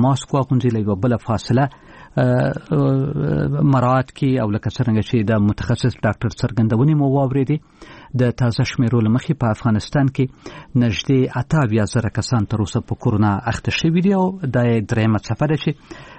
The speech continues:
دغه ناروغي په افغانستان کې یو څه نور هم سخته شوې ده. یو سیمه ییز مطلب راخلو. د ایران نگهبان شورا راتلونکو ولسمشریزو ټاکنو ته د ځینو نوماندانو ردول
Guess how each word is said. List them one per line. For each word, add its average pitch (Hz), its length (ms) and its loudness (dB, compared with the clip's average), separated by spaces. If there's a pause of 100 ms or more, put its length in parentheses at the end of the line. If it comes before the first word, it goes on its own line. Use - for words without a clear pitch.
(120)
دغه 117 240 0
ناروغي 107 460 0
په 110 60 0
افغانستان 104 520 0
کې - 100 -4
یو 101 60 0
څه - 220 -2
نور 101 160 2
هم 101 180 2
سخته - 320 -4
شوې 101 260 0
ده. - 100 -2 (460)
یو 147 140 4 (120)
سیمه 160 260 0
ییز 139 180 0
مطلب 110 320 -2
راخلو. 101 380 -2 (420)
د 127 80 2
ایران 143 320 2
نگهبان 127 420 0
شورا 123 300 0
راتلونکو 120 460 0
ولسمشریزو 120 640 0
ټاکنو 123 400 0
ته 117 160 0
د 104 180 0
ځینو 120 180 2
نوماندانو 104 600 2
ردول 117 400 2